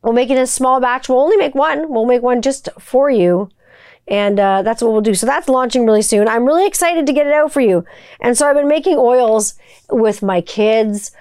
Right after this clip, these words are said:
I've been making oils with Rob, like, my partner, obviously. And he's been a guinea pig for, like, the beard oil, especially testing, especially being light-haired. And, uh, he tried one the other day, and now he's, like, confiscated it.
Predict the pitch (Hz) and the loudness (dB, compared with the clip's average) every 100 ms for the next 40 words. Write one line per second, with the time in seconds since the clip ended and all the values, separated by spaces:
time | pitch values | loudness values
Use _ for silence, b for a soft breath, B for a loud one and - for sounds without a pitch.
0 | B - 214 208 202 196 202 202 190 185 | B -4 -2 0 2 0 0 0 0 2
1 | 190 185 180 - - 185 190 214 220 175 | 0 0 -2 -2 -8 -2 0 0 0 -2
2 | 180 170 190 190 214 202 196 202 202 214 | -2 -4 -4 -2 0 -2 -2 -4 -2 -2
3 | 233 - B B 185 185 277 285 240 240 | -2 -4 B B -6 -2 0 0 -2 0
4 | 226 214 b b - 190 202 202 214 185 | 0 -4 b b -4 -2 0 0 -2 -2
5 | 196 185 175 170 175 185 165 165 - 175 | -2 -2 -2 0 0 0 0 -4 -6 -6
6 | 190 175 196 180 202 180 - 254 - 247 | -2 -4 -4 -6 -4 -4 -4 -6 -2 -2
7 | 208 196 190 190 180 190 233 233 170 180 | 0 0 0 -2 -2 -2 -2 0 -2 -8
8 | b b b b - 208 202 196 185 185 | b b b b -4 -2 0 0 0 -2
9 | 185 b b _ - 240 247 240 220 - | -6 b b _ -4 0 0 0 -2 -4
10 | 226 220 214 208 196 190 190 180 185 180 | -2 0 0 0 0 0 0 0 0 -2
11 | 185 208 202 190 - 196 196 190 180 160 | -2 -2 -2 -6 -6 -6 -6 -8 -6 -6
12 | 160 156 143 - | -4 -6 -8 -10